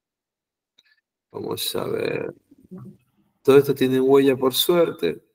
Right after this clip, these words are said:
pero acá va cambiando. Los pines, hay que respetar los pines nada más. Eh,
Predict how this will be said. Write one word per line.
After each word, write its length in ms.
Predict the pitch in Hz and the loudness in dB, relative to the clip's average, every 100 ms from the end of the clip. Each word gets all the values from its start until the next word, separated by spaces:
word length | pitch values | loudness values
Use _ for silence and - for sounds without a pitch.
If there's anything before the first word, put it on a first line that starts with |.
| _ _ _ _ _ _ - | _ _ _ _ _ _ 6
pero 720 | 131 143 165 - - - - | 10 12 10 8 0 -12 -2
acá 240 | 113 113 127 | 0 4 6
va 180 | 135 | 6
cambiando. 520 | 131 135 123 120 110 120 | 4 0 2 0 -2 -6
Los 160 | 110 | -8
pines, 320 | - 151 143 | -6 -2 0
hay 60 | 127 | 0
que 100 | 151 | 0
respetar 360 | 147 127 123 131 | -2 -2 0 0
los 120 | 127 | 0
pines 320 | 127 113 110 | -4 -4 -2
nada 240 | 110 107 107 | -4 -4 -6
más. 420 | 107 107 - _ _ _ _ _ _ _ _ _ _ _ _ - | -8 -12 -20 _ _ _ _ _ _ _ _ _ _ _ _ -14
Eh, 680 | - 104 55 113 - _ | -10 -8 -8 -8 -12 _